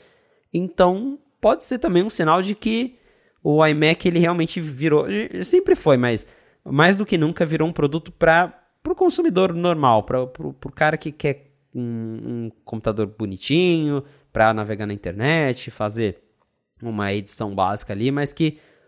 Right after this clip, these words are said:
o foco profissional da Apple hoje tá pra quem quer um desktop profissional, tá no, no Mac Pro, tá no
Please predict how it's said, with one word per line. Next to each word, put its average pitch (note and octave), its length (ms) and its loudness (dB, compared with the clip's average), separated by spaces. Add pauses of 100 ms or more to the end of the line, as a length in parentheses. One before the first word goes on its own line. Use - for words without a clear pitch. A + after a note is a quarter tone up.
(140)
o C3 80 -2
foco F3 320 2
profissional D#3 500 -2
da C#3+ 160 4
Apple C#3 200 0
hoje C#3+ 320 0
tá C3+ 360 4
pra A#2+ 220 -6
quem A#2+ 240 -6 (100)
quer C#3 240 4
um C3+ 80 -2
desktop A2 400 -2
profissional, A#2+ 460 -2
tá E3 260 2
no, A#2 460 0
no A2 100 -4
Mac G#2+ 260 -6
Pro, A#2 440 4
tá A2+ 240 -2
no A2+ 320 -4